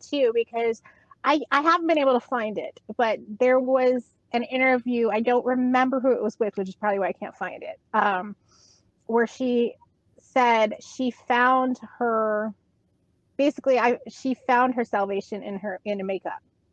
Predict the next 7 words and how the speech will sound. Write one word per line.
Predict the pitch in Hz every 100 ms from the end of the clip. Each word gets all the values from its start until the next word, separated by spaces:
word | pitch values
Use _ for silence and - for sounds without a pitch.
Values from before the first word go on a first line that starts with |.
| _
right? | 196 190 208 - - - -
Because | 247 247 220 -
she | 285 311
was | 277 226
raised | 240 302 285 233 214 - 208
very, | 233 220 214 214 202
uh, | 208